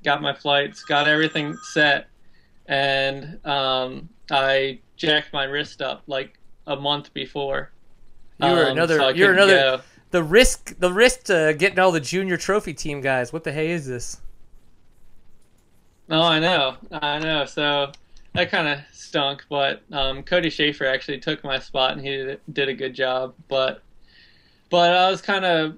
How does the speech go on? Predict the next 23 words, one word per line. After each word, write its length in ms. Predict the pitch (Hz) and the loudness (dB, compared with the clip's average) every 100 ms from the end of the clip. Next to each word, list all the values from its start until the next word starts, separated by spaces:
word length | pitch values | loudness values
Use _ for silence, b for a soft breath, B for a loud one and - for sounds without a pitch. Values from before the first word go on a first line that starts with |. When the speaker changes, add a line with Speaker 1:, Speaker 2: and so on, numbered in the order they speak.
| - | -8
Speaker 1:
um, 560 | 151 139 143 135 135 143 - _ _ | -2 0 0 -2 -6 -18 -20 _ _
bummed 260 | 160 165 165 | 2 2 2
out 220 | 170 - _ - | 0 -2 _ -14
from 160 | 151 147 | -6 -2
that 220 | 160 165 | -2 -2
one, 360 | 147 143 143 | -6 -6 -8
and 160 | 151 139 | -8 -4
I've 240 | 139 135 - | -4 -6 -8
really 340 | 135 156 156 147 | -2 0 2 0
wanted 300 | 143 139 135 | 0 -2 -2
to 60 | |
do 140 | 143 143 | 0 0
it 160 | - | -2
since, 360 | - 147 139 - | -2 -2 -2 -6
but 180 | 139 131 | -2 0
I 100 | 131 | 0
just 220 | 135 131 | -2 -2
haven't 300 | 131 135 - - | -4 -4 -12 -4
got 200 | 151 139 | -2 0
the 60 | 135 | 0
opportunity 720 | 139 - 151 147 147 143 143 | -2 -4 -10 -8 -6 -6 -8
to. 520 | - 156 147 147 151 - | -2 0 2 0 -2 -2
And 500 | 139 135 135 135 | 2 2 2 -2